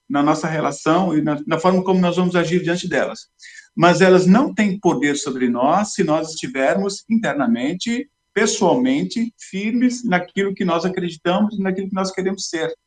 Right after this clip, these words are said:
Ou seja, quando a gente tem a presença de Deus na vida da gente,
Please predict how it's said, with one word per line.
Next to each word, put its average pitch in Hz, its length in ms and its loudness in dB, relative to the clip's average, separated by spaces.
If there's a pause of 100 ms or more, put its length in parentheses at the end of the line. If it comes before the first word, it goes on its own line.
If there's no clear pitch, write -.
(880)
Ou 160 120 -6
seja, 160 420 2 (360)
quando 175 220 4
a 160 60 0
gente 180 320 -2
tem 233 260 4
a 269 100 -2
presença 175 520 -2
de 131 220 -6
Deus 156 340 0
na 135 160 -2
vida 127 200 -6
da 113 160 -4
gente, 113 560 -10